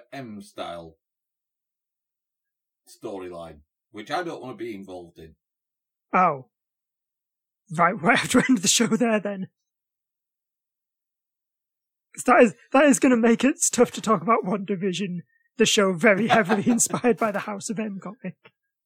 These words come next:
Speaker 1: Yeah, no, no. I said I didn't wanna be involved in an actual House of M style reality. Talking about something that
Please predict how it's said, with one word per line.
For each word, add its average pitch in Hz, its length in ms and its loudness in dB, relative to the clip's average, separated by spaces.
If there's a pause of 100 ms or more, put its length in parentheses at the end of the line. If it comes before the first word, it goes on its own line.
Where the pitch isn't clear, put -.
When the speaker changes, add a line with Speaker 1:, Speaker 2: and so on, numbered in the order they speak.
(600)
Speaker 1:
Yeah, 165 200 -6 (120)
no, 165 180 -10 (140)
no. 156 220 -12 (480)
I 139 80 -8
said 165 200 -10
I 156 80 -12
didn't 160 200 -12
wanna 143 180 -14
be 147 160 -6
involved 131 440 -10
in 127 100 -10
an 135 240 -14
actual 120 580 -10
House 113 340 -18
of 117 120 -14
M 117 200 -14
style 110 340 -10
reality. 107 640 -14 (1900)
Talking 170 520 -6
about 123 460 -12 (140)
something 113 600 -16
that 113 180 -12